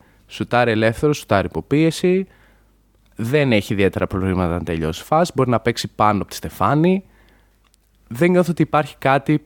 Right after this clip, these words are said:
που δεν μπορεί να κάνει. Εντάξει, δεν μιλάμε τώρα να βάλει την μπάλα κάτω, ε, τόσο εύκολα και να τελειώσει με pull-up τρίποντο, ας πούμε. Οκ, αυτό είναι λίγο, χρ-, χρειάζεται μια άλλη, ας πούμε,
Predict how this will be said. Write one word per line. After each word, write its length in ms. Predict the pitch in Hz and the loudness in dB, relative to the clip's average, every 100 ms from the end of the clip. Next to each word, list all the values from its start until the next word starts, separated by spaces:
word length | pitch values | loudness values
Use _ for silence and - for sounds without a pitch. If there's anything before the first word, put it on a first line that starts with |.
| _ | _
που 120 | - | -6
δεν 200 | 117 131 | 0 0
μπορεί 180 | 127 127 | 2 2
να 140 | 131 117 | 2 0
κάνει. 420 | 113 120 135 - | 2 2 2 -2
Εντάξει, 460 | 131 120 - 98 - | 0 -2 -2 -8 -8
δεν 120 | 123 | -6
μιλάμε 280 | 127 123 110 | -2 0 0
τώρα 260 | - 101 95 | 0 0 0
να 120 | 98 | 0
βάλει 180 | 101 92 | 0 -2
την 100 | 98 | -2
μπάλα 240 | 101 87 | -2 -2
κάτω, 720 | - 92 85 - 80 73 - _ _ _ _ - | 0 0 0 -2 -6 -6 -10 _ _ _ _ -2
ε, 220 | 92 87 | 0 0
τόσο 320 | - 101 - | 0 -4 0
εύκολα 360 | 92 - 92 87 | -2 0 -2 0
και 140 | 101 | 0
να 80 | 90 | 0
τελειώσει 580 | 98 87 85 - 78 82 | 0 0 0 -2 -2 0
με 120 | 87 - | -2 -2
pull-up 160 | 85 78 - | -2 -2 -2
τρίποντο, 400 | 82 - 53 - | -4 -4 -6 -8
ας 140 | - | -2
πούμε. 320 | 117 160 202 | 2 4 2
Οκ, 180 | - 117 87 90 143 | 0 -2 -2 0 -2
αυτό 200 | - - | -4 -2
είναι 140 | 98 95 | -2 0
λίγο, 360 | 95 101 98 - - - - - | 0 0 0 -4 -20 -20 -20 -10
χρ-, 220 | - 117 - | -6 -6 -4
χρειάζεται 380 | 117 117 117 | -6 -4 -4
μια 260 | 120 123 120 | -2 -2 -2
άλλη, 320 | 127 120 101 | -2 -2 -2
ας 160 | 90 - | -4 -8
πούμε, 600 | 107 98 92 87 80 | -12 -10 -8 -10 -12